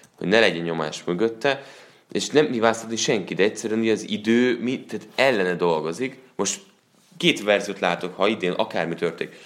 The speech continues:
Lesz egy kevésbé jó szezonja az idei. Jövőre. Vagy az lesz, hogy ez olyan, mint öt évvel ezelőtt, egy gyengébb év.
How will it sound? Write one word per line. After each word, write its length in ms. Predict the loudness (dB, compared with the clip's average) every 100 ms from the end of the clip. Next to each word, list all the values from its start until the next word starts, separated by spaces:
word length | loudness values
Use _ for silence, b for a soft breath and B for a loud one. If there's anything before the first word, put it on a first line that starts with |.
| B -4
Lesz 160 | -2
egy 80 | 0
kevésbé 320 | 0 -2 -2
jó 60 | -8
szezonja 360 | -4 -2 0
az 80 | -2
idei. 260 | -6 -10 -14 _ _ _ _ _ _ _ _
Jövőre. 640 | 0 0 2 0 0 -4 -10 B B B _
Vagy 180 | 2 4
az 180 | 2 2
lesz, 340 | 0 0 0
hogy 240 | 0 0 -4 -20 _ _ _ _ _ _ _ _ _ _ _ _ _ _ _ _
ez 160 | 0 4
olyan, 140 | 4
mint 140 | 4 0
öt 160 | -2
évvel 240 | -2 0 0
ezelőtt, 400 | -2 -4 -6 -6
egy 140 | -6
gyengébb 440 | -6 -10 -12 -14
év. 240 | -14 -16